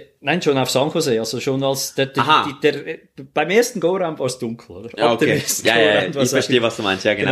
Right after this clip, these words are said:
Speaker 1: Genau. Und das hilft auch nicht, oder? Und,
Speaker 2: Ja.
Speaker 1: und die, bei der Kabine war's das Gleiche, oder? Plus, wir hatten noch da noch immer, der Flieger war nicht mehr so wahnsinnig voll, aber wir hatten immer noch Gäste an Bord. Also du bist da nicht mit einem leeren Flugzeug unterwegs. Und die Leute, die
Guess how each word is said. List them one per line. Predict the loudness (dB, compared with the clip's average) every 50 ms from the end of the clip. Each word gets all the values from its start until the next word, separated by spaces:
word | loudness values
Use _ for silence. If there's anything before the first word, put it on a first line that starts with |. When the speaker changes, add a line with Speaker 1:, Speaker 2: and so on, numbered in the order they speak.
| -2 -4
Speaker 1:
Genau. | -6 -14 -20 -20 -20 -20 -20 -20 _ _ _ -8
Und | -4 -2 0
das | 2 2
hilft | 4 2 2 0 -2 -2
auch | 0 0 0 0 -2
nicht, | -8 -10 -8 -8 -6
oder? | -4 -4 -4 -6 -8 -14 -20 _ _ -4 0
Und, | 2 4 4 4 2 2 -2 -4 -6 -4 -4
Speaker 2:
Ja. | -2 0 0 -2 -4 -8 -14 -20 -18 -10 -8
Speaker 1:
und | -8 -8 -8 -12 -16 -14 _ -12
die, | -12 -12 -14 -4
bei | -2 0 2 2
der | 0 2
Kabine | 2 2 2 2 2 0 2
war's | 2 2 0 0
das | -2 -4 -4 -2
Gleiche, | 0 0 0 0 0 -4 -8 -12 -14 -16 -20 -20 _
oder? | -16 -14 -12 -12 -12 -14 -16 _ _ _ _ _
Plus, | 2 4 4 4 2 2
wir | 2 2
hatten | 2 2 0 -2 0
noch | 0 0 0 0
da | 0 2 4 4 4
noch | 4 2 0 0 -2 -6 -4
immer, | -2 2 2 2 2 0 -4 -10 -20
der | -20 -20 -18 -14 -14 -14 -8
Flieger | -4 -4 -4 -2 -2 -2
war | -2 -2
nicht | -2 -2 -4 -4 -2
mehr | -2 0
so | 2 2 2 2 2 0
wahnsinnig | -2 -2 -2 -2 -2 -2 -4 -2 0
voll, | 2 2 2
aber | 2 0
wir | -4 -8
hatten | -6 -6 -2
immer | 0 0 0
noch | 0 -2 -2
Gäste | -2 -2 0 -2 -2 -4 -4 -2
an | 0
Bord. | 2 2 2 2 0
Also | -2 -4 -2
du |
bist | -4 -2 0 0
da | 0
nicht | 0 -2 -4 -8
mit | -10 -10 -8
einem | -4 0
leeren | 2 2 2 2 0 -4 -6
Flugzeug | -6 -8 -8 -4 -4 -4 -4 -4
unterwegs. | -6 -8 -8 -6 -4 -4 -4 -4 -8 -12
Und | -10 -6
die | 0
Leute, | 4 4 4 4 2 -2 -6
die | -10 -10 -12 -12